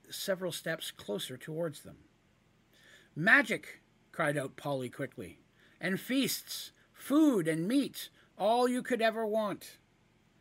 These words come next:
The beholder stopped halfway through the hole in the wall.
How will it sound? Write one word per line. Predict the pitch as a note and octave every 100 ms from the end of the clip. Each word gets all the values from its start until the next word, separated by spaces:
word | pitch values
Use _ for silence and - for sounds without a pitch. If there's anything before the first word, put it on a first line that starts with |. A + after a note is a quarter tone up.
| _ _ _ _ _ -
The | E3
beholder | G#3 C4 B3+ G#3+
stopped | - A3 E3+ - -
halfway | D#3 D3+ F3 E3
through | D#3 D#3+
the | D#3
hole | C#3+ A#2+ B2
in | C3
the | C3
wall. | D3 B2+ -